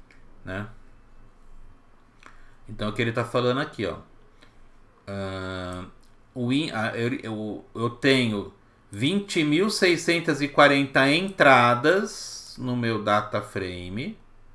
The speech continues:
indexadas de zero a vinte mil seiscentos e trinta e nove. Um total de dez colunas de atributos.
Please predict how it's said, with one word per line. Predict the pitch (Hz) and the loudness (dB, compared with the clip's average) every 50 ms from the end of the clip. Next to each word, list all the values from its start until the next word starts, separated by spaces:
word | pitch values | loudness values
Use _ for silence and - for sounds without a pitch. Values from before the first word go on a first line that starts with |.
| - - - - - - - - - - _ _ - - - | -20 -20 -20 -20 -20 -20 -20 -20 -20 -20 _ _ -20 -12 -8
indexadas | 120 131 131 139 147 147 - - - - 135 131 127 123 120 120 117 113 110 | -6 -2 0 0 0 0 -2 -2 2 6 6 6 6 6 4 2 0 0 0
de | 117 123 123 | -4 -6 -6
zero | 117 113 120 120 120 127 139 143 165 175 170 | -2 2 6 6 8 8 8 6 4 0 -2
a | - 123 | -2 -4
vinte | 117 123 131 127 - 120 | -2 -4 -6 -8 -8 -8
mil | 120 123 123 | -6 -6 -6
seiscentos | 123 - 135 113 - - 123 123 120 | -4 -4 -6 -6 -4 -6 -6 -6 -8
e | - | -8
trinta | - 127 127 117 - 143 | -10 -10 -8 -8 -8 -8
e | |
nove. | 143 127 110 - - - - - - - - - - - - - - - - - - - - - - - - - - | -6 -6 -8 -10 -12 -18 -20 -20 -20 -20 -20 -20 -20 -20 -20 -20 -20 -20 -20 -20 -20 -20 -20 -20 -20 -20 -20 -12 -8
Um | 123 120 | -8 -4
total | 117 - 147 135 135 - - 139 139 139 131 | 0 4 4 4 4 6 6 8 10 8 8
de | 131 131 | 6 0
dez | 127 127 127 139 147 170 190 190 - | 0 6 8 10 10 10 8 6 0
colunas | - - - 156 151 131 117 110 107 107 107 120 147 180 214 208 - - - - - - - - - - - - - - _ - _ _ _ - | -4 -2 2 2 4 4 2 0 0 -2 -2 -2 -4 -4 -6 -8 -10 -14 -16 -16 -18 -20 -20 -20 -20 -20 -20 -20 -20 -20 _ -20 _ _ _ -6
de | 110 113 | -2 0
atributos. | 113 110 - - 127 120 120 113 104 104 113 117 - - 233 247 233 - - - - - - | 0 0 0 -2 -2 -2 -2 -2 -2 -2 -4 -4 -6 -8 -8 -8 -8 -10 -14 -18 -18 -20 -20